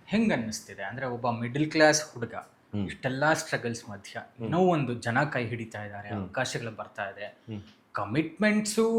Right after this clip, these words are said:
Speaker 2: ಹ್ಮ್.
Speaker 1: ಫೇಲ್ಯೂರ್ ಸಕ್ಸಸ್ is a different thing.
Speaker 2: ಹ್ಮ್.
Speaker 1: ಹಾಗಾಗಿ
Speaker 2: ಹ್ಮ್.
Speaker 1: ನಿಮ್ಮನೆ ಒಬ್ರು ಕ್ರಿಕೆಟರ್
Speaker 2: ಹ್ಮ್.
Speaker 1: ಆಗಿ ಅಥವಾ ಒಬ್ರು ಆಕ್ಟರ್ ಆಗಿ ಇಷ್ಟು
Speaker 2: ಹ್ಮ್.
Speaker 1: ಟ್ಯಾಲೆಂಟ್ ಇರುವಂತ ವ್ಯಕ್ತಿಯಾಗಿ ಜನಗಳ ಮುಂದೆ ಪ್ರೂವ್ ಮಾಡಿದ ನಂತರವೂ
Speaker 2: ಹ್ಮ್.
Speaker 1: ಇಷ್ಟು ವರ್ಷಗಳ ಹಿಂದಕ್ಕೂ ಇವಾಗಕ್ಕೆ ಏನ್ ಅನ್ನಿಸ್ತಾ ಇದೆ?
Speaker 2: ಸಿ, ನನ್ಗೆ ಫಸ್ಟ್ ಅರ್ಜೆನ್ಸಿ ತುಂಬಾ ಇತ್ತು,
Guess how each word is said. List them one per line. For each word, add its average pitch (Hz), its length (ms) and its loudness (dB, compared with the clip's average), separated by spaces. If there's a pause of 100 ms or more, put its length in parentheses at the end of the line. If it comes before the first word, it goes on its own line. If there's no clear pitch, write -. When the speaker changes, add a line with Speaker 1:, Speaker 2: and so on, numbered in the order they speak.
(260)
Speaker 2:
ಹ್ಮ್. 107 260 -4
Speaker 1:
ಫೇಲ್ಯೂರ್ 196 520 8
ಸಕ್ಸಸ್ 196 500 2
is 202 60 6
a 156 40 4
different 156 280 4
thing. 120 140 0
Speaker 2:
ಹ್ಮ್. 120 100 6
Speaker 1:
ಹಾಗಾಗಿ 196 240 10
Speaker 2:
ಹ್ಮ್. - 420 -6
Speaker 1:
ನಿಮ್ಮನೆ 170 240 2
ಒಬ್ರು 156 220 4
ಕ್ರಿಕೆಟರ್ 151 440 6
Speaker 2:
ಹ್ಮ್. 123 140 6
Speaker 1:
ಆಗಿ 113 300 -2
ಅಥವಾ 123 200 -4
ಒಬ್ರು 120 160 -2
ಆಕ್ಟರ್ 127 400 0
ಆಗಿ 107 240 -8
ಇಷ್ಟು 113 280 -6
Speaker 2:
ಹ್ಮ್. - 120 -8
Speaker 1:
ಟ್ಯಾಲೆಂಟ್ 127 360 0
ಇರುವಂತ 123 300 -6
ವ್ಯಕ್ತಿಯಾಗಿ 113 640 -8
ಜನಗಳ 147 380 0
ಮುಂದೆ 165 240 2
ಪ್ರೂವ್ 208 420 8
ಮಾಡಿದ 190 300 12
ನಂತರವೂ 160 920 8
Speaker 2:
ಹ್ಮ್. - 420 0
Speaker 1:
ಇಷ್ಟು 240 200 6
ವರ್ಷಗಳ 226 340 12
ಹಿಂದಕ್ಕೂ 233 520 6
ಇವಾಗಕ್ಕೆ 175 400 2
ಏನ್ 170 100 2
ಅನ್ನಿಸ್ತಾ 104 340 -4
ಇದೆ? - 160 -18 (680)
Speaker 2:
ಸಿ, 110 240 0
ನನ್ಗೆ 110 440 0
ಫಸ್ಟ್ 127 240 0
ಅರ್ಜೆನ್ಸಿ 139 400 6
ತುಂಬಾ 98 300 2
ಇತ್ತು, 71 480 -10